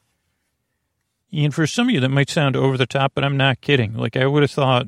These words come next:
like, they'd be like, Yeah, this is, uh, who was that? Dan Rather, uh, reporting.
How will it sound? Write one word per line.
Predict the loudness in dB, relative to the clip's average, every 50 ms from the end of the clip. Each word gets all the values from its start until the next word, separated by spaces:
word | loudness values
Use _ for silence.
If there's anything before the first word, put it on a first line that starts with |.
| -6 -4
like, | -2 -2 -2 -4
they'd | -6 -4 0
be | 2 2
like, | 2 2 0 -2 -4 -8
Yeah, | -14 -16 -14 -14 -12 -6 -2 0 0 0 0 0 0 0
this | 0 -2 -2 -2 -4
is, | -6 -6 -2 0
uh, | 2 4 4 4 4 4 2 0 0 -2 -6 _ _ _ -8
who | -6
was | -4 -2
that? | -2 -4 -4 -4
Dan | -2 -2 0 0 0 -2
Rather, | -2 -2 0 0 0 0 -2 -2 -4 -4 -4 -2 -2
uh, | -2 -2 -4 -4 -4 -6 -8 _ _ _ _ _ _ _ -10
reporting. | -6 -6 -6 -4 -4 -2 2 2 4 2 2 0 -2 -2 -4 -4 -6 -6